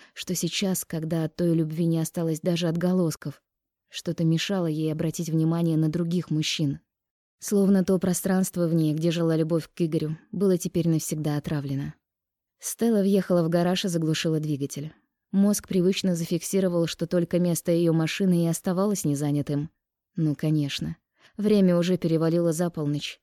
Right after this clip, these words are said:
и все уже, наверное, давно спят в своих кроватках. Она заявилась домой последняя, как обычно. И у неё уже это вошло в привычку. Сегодня она намеренно пробыла как можно дольше в доме родителей.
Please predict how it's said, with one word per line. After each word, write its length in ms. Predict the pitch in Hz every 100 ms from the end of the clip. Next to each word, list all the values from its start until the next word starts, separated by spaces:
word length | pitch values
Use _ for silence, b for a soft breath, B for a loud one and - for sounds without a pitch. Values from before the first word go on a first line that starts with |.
| _
и 100 | -
все 200 | 165 175
уже, 180 | 160 156
наверное, 520 | 160 156 170 175 156
давно 300 | 151 156 156
спят 300 | 151 - 175
в 40 | -
своих 320 | 151 151 156
кроватках. 640 | 175 170 165 - 135 - _ _ _ _ _ _ _
Она 320 | - 160 160
заявилась 460 | 151 160 156 156 147
домой 260 | 156 151
последняя, 640 | 147 156 160 165 147 135 160 _ _ _
как 180 | 226 214
обычно. 500 | 190 151 - 135 143 _ _ _ _ b b
И 100 | 196
у 80 | 202
неё 340 | 196 202 208
уже 180 | 180 180
это 140 | 165
вошло 280 | 160 156 175
в 60 | -
привычку. 580 | 175 170 160 - 147 - _ _ _ _
Сегодня 480 | - - 160 160 160
она 160 | 156 156
намеренно 440 | 156 165 165 156
пробыла 420 | 143 147 156 156
как 200 | 151 156
можно 360 | - 165 156 156
дольше 340 | 156 170 -
в 40 | 151
доме 240 | 156 156
родителей. 580 | 156 156 151 147 143 151